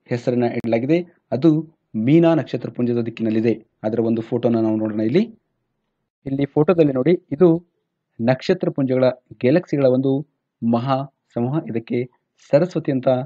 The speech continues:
ಹೆಸರನ್ನ ಕೊಟ್ಟಿದ್ದಾರೆ. ಇದು ಈ ಒಂದು ಶೋಧನೆ ನಡೆಸಿದವರು ಪುಣೆಯ ಇಂಟರ್ ಯೂನಿವರ್ಸಿಟಿ for astronomy ಅವರು ಈ ಒಂದು ಸಂಶೋಧನೆ ನಡೆಸಿ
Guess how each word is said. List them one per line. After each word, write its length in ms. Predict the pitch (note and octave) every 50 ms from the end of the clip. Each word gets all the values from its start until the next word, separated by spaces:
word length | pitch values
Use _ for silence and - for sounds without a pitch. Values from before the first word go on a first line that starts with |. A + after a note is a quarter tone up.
| - _ _ _ _
ಹೆಸರನ್ನ 380 | _ B2 A#2 - - A#2 A2+ A#2 A#2 A#2+
ಕೊಟ್ಟಿದ್ದಾರೆ. 600 | A#2+ - - A#2 - A2 A2+ C3 D#3 F#3 G3+ - _ _ _ _ _ _ _ -
ಇದು 420 | C#3 D3+ D#3+ E3 E3 D#3 C#3+ - _ _ -
ಈ 60 | C3+
ಒಂದು 180 | B2+ B2+ B2+ C3
ಶೋಧನೆ 380 | B2+ - D3 C#3+ C3+ C3+ C3
ನಡೆಸಿದವರು 540 | B2+ A#2+ A2 A#2 - B2+ C#3 D#3+ D#3+ D3+ D#3 D#3 - _ _ _ _ _ _ _ -
ಪುಣೆಯ 380 | E3 F#3 F#3 E3+ D#3+ D#3 D3+ D3+ D#3 D#3 - -
ಇಂಟರ್ 340 | - C#3 D3 D3 D#3 - - -
ಯೂನಿವರ್ಸಿಟಿ 420 | B2+ B2+ C3 B2+ - C3 B2+ B2+
for 260 | B2 - - C3 C3
astronomy 640 | B2+ - - A#2 - - - B2 A#2+ A#2 A#2 A2+ - -
ಅವರು 380 | B2 C3 D3 D3 C#3 C#3 D3 - -
ಈ 60 | B2
ಒಂದು 200 | A#2+ A#2 A2 A#2
ಸಂಶೋಧನೆ 460 | - - B2 A#2 - C3+ A#2+ A#2 A#2
ನಡೆಸಿ 440 | A#2 A#2+ - - D3 C3+ C3 C#3+